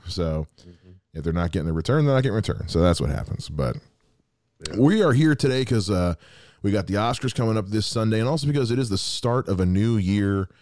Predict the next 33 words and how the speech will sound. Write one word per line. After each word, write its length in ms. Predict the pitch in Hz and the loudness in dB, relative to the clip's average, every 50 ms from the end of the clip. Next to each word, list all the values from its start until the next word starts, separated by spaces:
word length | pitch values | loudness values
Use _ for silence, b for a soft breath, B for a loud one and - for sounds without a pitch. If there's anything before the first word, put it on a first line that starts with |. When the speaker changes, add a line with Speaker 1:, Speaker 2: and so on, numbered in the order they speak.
| b b b b b | b b b b b
Speaker 1:
You 80 | b 90 | b -4
know, 400 | 87 85 85 85 85 85 85 71 55 - - | -2 -2 0 0 0 -2 -2 -4 -8 -12 -18
the 140 | - 82 82 | -18 -16 -8
films 340 | - 101 110 113 110 98 | -4 -2 0 2 2 0
are 40 | 101 | 0
starting 280 | - - 113 104 87 98 | -2 -2 -2 -2 -2 -2
to 60 | - | -2
come 120 | 107 101 | 0 0
out 160 | 101 101 90 82 | 0 0 0 0
now 140 | 104 101 | -2 -2
for 120 | 98 95 101 | -2 -2 -2
the 80 | 92 95 | 0 0
year 160 | 98 101 98 | 0 0 0
we've 100 | 101 98 | 0 0
been 120 | 90 98 95 | 0 2 0
looking 220 | 98 95 101 98 | 0 0 -2 -2
forward 240 | - - 101 98 92 | -2 -2 -2 -2 0
to. 100 | - 98 | -2 -2
We 80 | 90 90 | -2 -2
saw 180 | 87 - - 73 | -2 -2 -2 -2
a 40 | |
lot 180 | 76 85 87 92 | -2 -2 0 -2
of 60 | 101 - | -2 -2
trailers 400 | - - 101 101 101 98 95 - | -2 -2 0 0 0 0 -2 -4
at 60 | - | -6
the 60 | - | -8
Super 260 | - - 104 98 - 101 | -8 -6 -6 -6 -6 -4
Bowl 240 | 98 101 98 95 | -4 -2 -2 -2
this 160 | 92 95 92 - | -2 -2 -4 -4
past 300 | - 101 98 92 90 - | -2 -2 -2 -2 -2 -2
Sunday. 200 | - 104 98 98 | -2 0 0 2
That's 200 | 101 113 113 - | 0 0 -2 -2
right. 180 | 107 101 101 | -2 -2 -2